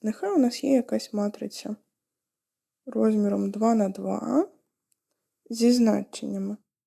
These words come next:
нуль, один, три, два.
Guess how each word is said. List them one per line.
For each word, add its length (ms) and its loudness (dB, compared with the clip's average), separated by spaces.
нуль, 540 4
один, 720 2
три, 500 4
два. 400 -4